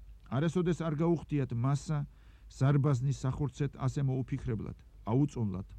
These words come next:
მოურიდებლად, როგორც ამას ჩადიან მოსკოვის კარნახით მისი მიმდევრები.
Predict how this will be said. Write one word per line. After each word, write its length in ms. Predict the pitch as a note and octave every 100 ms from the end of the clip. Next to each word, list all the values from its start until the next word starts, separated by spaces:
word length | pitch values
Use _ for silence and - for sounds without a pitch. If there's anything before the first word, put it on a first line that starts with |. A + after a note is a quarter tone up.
| -
მოურიდებლად, 720 | B2+ C#3+ C3+ A#2+ G2+ D#2+ - - - - - - A#2+
როგორც 260 | C3 D3 D3
ამას 200 | D3 A#2+
ჩადიან 420 | - C3+ C3+ C#3+ C3
მოსკოვის 480 | B2+ - C3+ A#2+ -
კარნახით 560 | A#2+ A#2 C3 C3 - - -
მისი 260 | B2 A#2+ B2
მიმდევრები. 540 | B2 A#2 A2 G#2 -